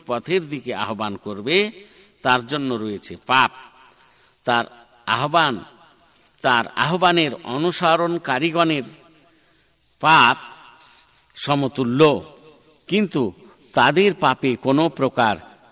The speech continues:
হ্রাস করা হবে না।" সহিহ মুসলিম, হাদিস নম্বর ষোলো,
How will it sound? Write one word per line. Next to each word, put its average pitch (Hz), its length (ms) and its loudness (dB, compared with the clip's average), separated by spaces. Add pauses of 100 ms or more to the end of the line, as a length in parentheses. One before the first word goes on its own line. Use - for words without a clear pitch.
(140)
হ্রাস 139 380 0
করা 110 300 0
হবে 95 360 -6
না।" 110 300 2 (760)
সহিহ 117 260 -4
মুসলিম, 151 520 -2 (280)
হাদিস 131 440 -8
নম্বর 117 400 -4
ষোলো, 147 540 -4